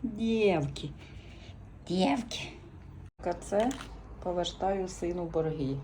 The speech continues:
Це просто обожнюю такі великі огірки з дитинства.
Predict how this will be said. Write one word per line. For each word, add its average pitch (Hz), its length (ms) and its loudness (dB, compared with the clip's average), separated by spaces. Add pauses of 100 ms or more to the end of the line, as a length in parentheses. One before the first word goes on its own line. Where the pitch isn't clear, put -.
(1200)
Це 190 220 2
просто 196 520 0
обожнюю 185 640 4
такі 165 400 0
великі 190 680 4 (520)
огірки 160 760 2 (640)
з 165 80 -6
дитинства. 156 840 0